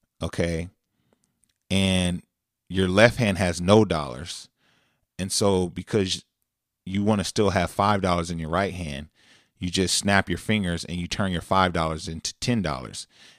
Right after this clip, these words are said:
And then so now you're able to give five dollars to your left hand.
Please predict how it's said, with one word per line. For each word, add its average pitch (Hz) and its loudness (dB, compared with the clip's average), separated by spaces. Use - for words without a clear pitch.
And 82 -10
then 82 -6
so 82 -4
now 87 -2
you're - -8
able 85 -4
to 80 -10
give 82 -10
five 85 -2
dollars 78 -4
to 73 -4
your 87 -6
left 107 2
hand. - -14